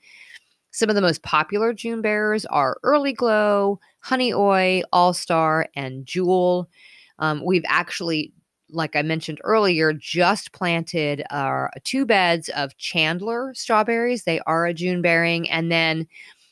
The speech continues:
we actually have two more beds that are going in, and they are of Ruby June. The fun fact about that is we actually didn't order the Ruby June. Um, we went in with, um,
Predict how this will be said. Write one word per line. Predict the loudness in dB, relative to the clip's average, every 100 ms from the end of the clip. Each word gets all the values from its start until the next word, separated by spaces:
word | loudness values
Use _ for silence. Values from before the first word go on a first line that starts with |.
| _ -2
we | 2
actually | 2 0 -2 -2 -2
have | 0 -2 -2 -6
two | -8 -4 -4
more | -2 0 0
beds | 0 -2 -4
that | -8
are | -8
going | -4 -4 -4 -6
in, | -4 -2 -2
and | -4 -2
they | 0 2
are | 0
of | 0 -2 -2 -6 -8
Ruby | -6 -2 -2 -4
June. | -4 0 0 0 -8 -18 _ _ _ _ -2
The | 0 0 -2 -4
fun | 0 0
fact | 0 -2 -2
about | -4 -2
that | 2 2 2
is | -2
we | -4 -6
actually | -8 -6 -2
didn't | -2 -4 -6
order | -4 -4 -4 -8 -10 _
the | -8
Ruby | -4 -4 -6
June. | -6 -4 -4 -4 -6
Um, | -2 -2 0 0 -2 -6 -10 -10
we | -6 -4 -2 -2
went | 0 -2 -2
in | -2 0 0 -2 -4 -6 -10
with, | 0 2 2 -2 -14 -8
um, | -2 0 0 -2